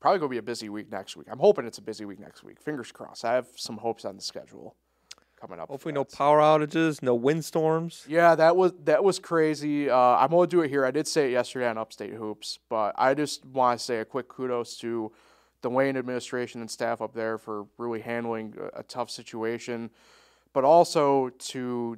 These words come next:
Speaker 1: Newark staff that were there, both on the basketball team and otherwise. They, they did a great job as well, but also to really honestly the fans. Not, uh, I said yesterday, I'm gonna do it again here, not to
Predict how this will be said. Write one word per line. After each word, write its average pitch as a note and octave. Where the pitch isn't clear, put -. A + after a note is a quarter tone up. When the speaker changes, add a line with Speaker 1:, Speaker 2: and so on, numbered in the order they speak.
Speaker 1:
Newark B2
staff A#2+
that A2+
were A2+
there, A2
both A2
on G#2+
the G#2
basketball G#2
team G#2+
and G#2+
otherwise. A2
They, G#2
they G#2+
did G#2+
a G#2+
great A2
job G#2+
as G2+
well, G#2
but G#2+
also A#2+
to A2+
really D#3+
honestly C#3+
the A#2+
fans. B2+
Not, B2+
uh, A#2+
I A2+
said C#3+
yesterday, B2+
I'm A2+
gonna A#2+
do A#2+
it A#2
again A2+
here, A2+
not A2+
to A2+